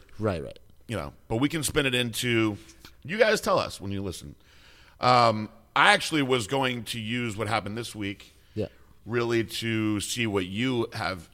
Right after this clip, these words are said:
Speaker 2: experienced to
Speaker 1: Mm-hmm.
Speaker 2: compare to
Speaker 1: Yeah.
Speaker 2: it.
Speaker 1: Love it.
Speaker 2: So I have to be somewhat vague, but I, but I'm not gonna be completely vague. So, um, we are,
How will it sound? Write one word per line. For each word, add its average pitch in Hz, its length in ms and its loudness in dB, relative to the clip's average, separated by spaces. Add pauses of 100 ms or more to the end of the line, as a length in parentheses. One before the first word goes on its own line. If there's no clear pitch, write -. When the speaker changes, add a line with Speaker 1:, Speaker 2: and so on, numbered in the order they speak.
(200)
Speaker 2:
experienced 98 640 -6
to 95 60 -12
Speaker 1:
Mm-hmm. 117 80 -6
Speaker 2:
compare 107 320 -4
to 120 160 -6
Speaker 1:
Yeah. 95 80 -4
Speaker 2:
it. - 100 -12 (260)
Speaker 1:
Love 107 140 -8
it. - 100 -8 (160)
Speaker 2:
So 147 380 6 (1600)
I 135 80 2
have 165 300 0
to 156 60 -12
be 175 100 -4
somewhat 143 480 -2
vague, 87 440 -4
but 165 160 0
I, 185 240 2
but 170 140 0
I'm 175 120 0
not 185 140 0
gonna 156 160 -4
be 143 120 2
completely 117 440 -6
vague. 101 300 -4
So, 120 240 -2 (760)
um, 107 540 0
we 139 140 4
are, 131 440 6